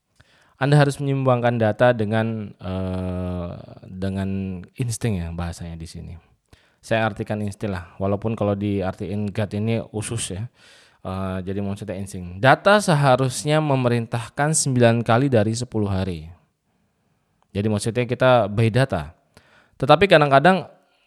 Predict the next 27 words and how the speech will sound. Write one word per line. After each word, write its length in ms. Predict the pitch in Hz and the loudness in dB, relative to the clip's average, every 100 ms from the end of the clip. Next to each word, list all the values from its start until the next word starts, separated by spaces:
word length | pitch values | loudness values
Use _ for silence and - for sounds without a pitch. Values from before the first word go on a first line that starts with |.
| - | -8
eh, 800 | 107 101 95 92 92 92 90 92 - | -6 -4 -4 -6 -6 -8 -10 -12 -6
Anda 240 | 147 190 220 | 0 2 2
perlu 240 | 185 180 175 | 2 4 2
mempercayai 480 | 151 147 139 135 135 156 | 0 -2 0 2 0 0
insting, 560 | 156 - 113 98 110 - - | -2 -2 -2 -4 -8 -14 -4
intuiting, 800 | 151 156 180 180 - 120 - 107 104 | -4 2 2 0 -4 -14 -12 -12 -8
bukan 240 | 95 101 | -6 -2
orang 240 | 101 101 | -2 0
intuiting, 480 | 110 113 143 156 107 | -2 -2 -2 -2 -2
tapi 400 | 117 156 143 - _ _ 147 | -2 -2 -4 -8 _ _ -4
insting 320 | 147 - 151 | -4 -2 -2
atau 160 | 143 | -2
intuisi 560 | 151 151 156 151 147 160 | -2 -2 2 2 2 2
Anda 400 | 131 123 107 143 - _ _ _ _ _ _ _ | 2 2 0 -2 -8 _ _ _ _ _ _ _
dan 160 | 135 151 | 4 4
melakukan 380 | 139 139 143 143 | 2 2 2 2
hal 140 | 139 | 2
yang 160 | 139 139 | 2 0
tidak 240 | 135 110 110 | -2 0 0
dapat 160 | 113 107 | -2 -2
dilacak. 360 | 101 95 98 - _ - | -2 -2 -6 -10 _ -10
Nah, 260 | 98 92 104 | -6 0 2
ini 320 | 131 135 113 | 2 2 -2
kadang-kadang 480 | 110 110 110 120 120 | -4 -2 0 0 0
benar-benar 320 | 113 110 113 | 0 0 0
pebisnis 400 | 110 117 127 113 | 0 -2 -4 0
tuh 320 | 147 135 | 2 2